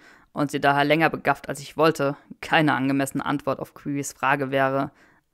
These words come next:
aber nichts anderes war es. Granger ist ein Mysterium und ich neige dazu, mich in ebensolchen zu verlieren.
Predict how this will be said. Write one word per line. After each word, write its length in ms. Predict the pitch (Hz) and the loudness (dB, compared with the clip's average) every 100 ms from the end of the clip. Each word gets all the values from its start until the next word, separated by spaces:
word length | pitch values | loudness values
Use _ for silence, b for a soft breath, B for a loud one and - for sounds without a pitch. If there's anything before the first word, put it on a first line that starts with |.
| - - | -8 0
aber 360 | 156 139 135 - | 2 2 -2 -4
nichts 360 | 151 147 - - | -4 -4 -6 -8
anderes 420 | 135 127 127 135 | -6 -4 -6 -2
war 240 | 127 - | -2 -2
es. 280 | - - - _ _ _ _ _ _ _ _ _ | -6 -12 -14 _ _ _ _ _ _ _ _ _
Granger 380 | 170 165 160 143 | 4 4 4 0
ist 120 | - | 0
ein 100 | 143 | -4
Mysterium 640 | 147 - 156 135 127 120 - | -4 2 2 4 0 -4 -8
und 120 | 139 | -10
ich 160 | - - | -10 0
neige 280 | 151 151 - | 2 4 2
dazu, 420 | - - - 151 | -2 -4 -4 -4
mich 260 | 147 147 - | -2 -4 -8
in 100 | - | -4
ebensolchen 540 | 165 156 147 139 135 143 | -2 0 0 -2 -2 -8
zu 140 | 151 | -8
verlieren. 580 | 151 160 156 - - | -4 -2 -2 -6 -10